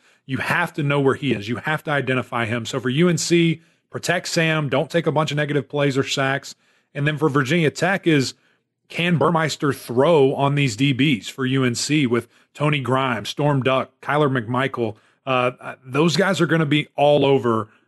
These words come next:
these wide receivers for Virginia Tech. Is he able to make the throws necessary? If either team does one or the other, uh, you know, they're gonna be just fine. If they do both, if both of them are able to do this, maybe that over-under <laughs> isn't so bad.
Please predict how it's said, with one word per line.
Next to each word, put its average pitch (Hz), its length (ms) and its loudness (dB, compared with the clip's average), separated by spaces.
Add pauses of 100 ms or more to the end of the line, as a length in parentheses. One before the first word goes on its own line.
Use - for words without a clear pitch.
(120)
these 135 220 -2
wide 131 280 0
receivers 127 500 2
for 131 140 -4
Virginia 120 340 0
Tech. 131 400 -4
Is 165 260 0
he 165 180 2
able 143 240 2
to - 120 -10
make 135 220 -4
the 127 60 -18
throws 123 260 -4
necessary? 135 680 0 (440)
If - 180 -4
either 190 260 2
team 180 380 0
does 151 260 2
one 139 220 2
or 175 100 2
the 131 160 0
other, 190 300 0 (320)
uh, 139 260 0
you 139 140 -2
know, 147 60 2
they're 151 140 0
gonna 156 120 0
be 143 120 0
just 135 260 -2
fine. 160 240 0
If 123 80 -4
they 147 120 2
do 165 140 4
both, 147 380 2
if 123 100 -2
both 160 220 2
of 175 60 0
them 156 120 2
are 160 60 4
able 156 180 2
to 139 80 4
do 135 160 4
this, 202 260 2 (320)
maybe 160 280 2
that 180 240 4
over-under 180 460 4
<laughs> - 20 2
isn't 147 200 -2
so 160 200 2
bad. 147 340 -4